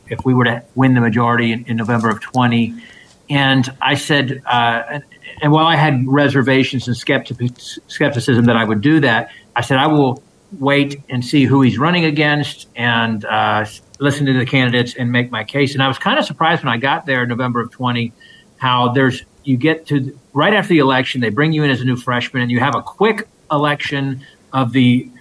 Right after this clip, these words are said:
and there's really only one, there, there was only one candidate for what it was minority leader, 'cause we didn't have the majority, obviously. And there was no one else that challenged. I expected we'd have a conservative challenger, or at least a contest, and y'all just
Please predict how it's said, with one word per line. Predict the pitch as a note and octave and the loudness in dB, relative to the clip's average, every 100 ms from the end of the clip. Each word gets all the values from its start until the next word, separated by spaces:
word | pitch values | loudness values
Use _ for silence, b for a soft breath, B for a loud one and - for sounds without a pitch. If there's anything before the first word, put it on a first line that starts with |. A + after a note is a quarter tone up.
| B | B
and | C#3 | 0
there's | C3+ | 2
really | C#3+ F#3+ | 4 4
only | E3 C#3 | 4 4
one, | B2+ D#3+ F3 | 4 4 0
there, | - D#3 D3 C#3+ | 0 -4 0 2
there | C#3+ | 2
was | |
only | D#3 E3+ | 2 2
one | D3 E3 | 2 0
candidate | D#3 D#3 D3 C#3+ | -2 -2 -2 -2
for | C3+ C3+ - | -4 -8 -6
what | C3+ C3 | -2 -2
it | B2+ | -2
was | A#2+ | -2
minority | B2 C#3+ F3+ C3+ | 0 2 2 0
leader, | A#2 C#3+ | -2 -4
'cause | - | -6
we | A#2 | -6
didn't | B2 A#2+ | -4 -2
have | A2+ | -4
the | A#2 | -6
majority, | A2 C3 C#3 A#2 | -2 0 2 2
obviously. | A2+ A2 - A#2 - B B B | 0 -4 -8 -12 -12 B B B
And | D3 D#3 | 0 4
there | |
was | D3+ C#3+ | 4 4
no | E3 | 4
one | F3+ | 4
else | E3 E3 | 2 0
that | D3+ | -2
challenged. | C3+ D3 D3 D3 | 0 0 0 0
I | D3+ | -2
expected | E3+ - D#3 D#3 C#3+ | -4 -2 -2 -2 -2
we'd | B2+ | 0
have | C#3 | 0
a | C3 | -2
conservative | B2+ B2 C#3 C3+ C3 | -6 -4 -2 0 -2
challenger, | B2+ C3+ C3 C3+ C3 C3 | -2 -2 0 0 0 -2
or | |
at | A2+ | -2
least | B2+ C3 | -4 -4
a | |
contest, | B2+ C3 C3 C3+ C3+ B2+ - | -4 -4 -2 -2 -2 -4 -4
and | C3+ C3 | 0 4
y'all | C3+ C#3+ D#3 | 4 4 0
just | D3+ - | -2 -4